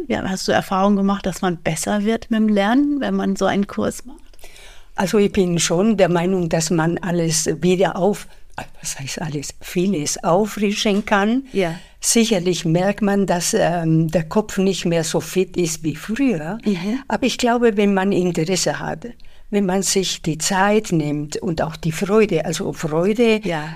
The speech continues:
Speaker 2: sich damit zu beschäftigen, dann erreicht man vieles, was man am Anfang denkt, die Zeit ist vergangen und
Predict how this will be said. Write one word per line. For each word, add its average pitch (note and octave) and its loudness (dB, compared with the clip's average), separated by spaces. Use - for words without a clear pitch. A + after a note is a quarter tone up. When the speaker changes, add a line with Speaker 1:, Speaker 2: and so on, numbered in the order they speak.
Speaker 2:
sich G#3+ 2
damit F#3 0
zu D#3+ 0
beschäftigen, E3 0
dann D#3 0
erreicht D3+ -2
man D#3+ 2
vieles, E3+ -2
was E3 -2
man D#3+ 2
am D#3 0
Anfang D#3+ -2
denkt, D#3+ -2
die D#3 -4
Zeit D#3+ -2
ist F3 0
vergangen F3 0
und E3 -4